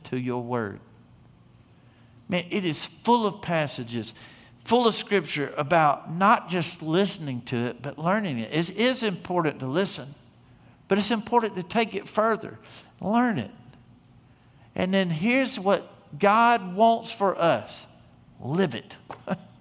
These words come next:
Live it. Don't just listen. Don't just learn it. So,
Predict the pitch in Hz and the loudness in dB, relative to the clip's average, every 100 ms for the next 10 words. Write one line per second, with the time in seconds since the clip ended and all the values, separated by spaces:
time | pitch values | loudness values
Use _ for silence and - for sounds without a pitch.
0 | _ _ _ _ - 180 269 226 - - | _ _ _ _ -4 4 4 4 -4 -8
1 | - - - - _ _ - - - 226 | -20 -20 -20 -20 _ _ -20 -12 0 0
2 | 220 262 - - 196 214 214 247 - - | 2 0 0 0 2 2 0 -8 -12 -16
3 | - - - - - - - - - - | -20 -20 -20 -20 -20 -20 -20 -20 0 4
4 | 254 233 240 165 156 175 214 233 - 196 | 4 4 0 2 6 6 6 0 0 2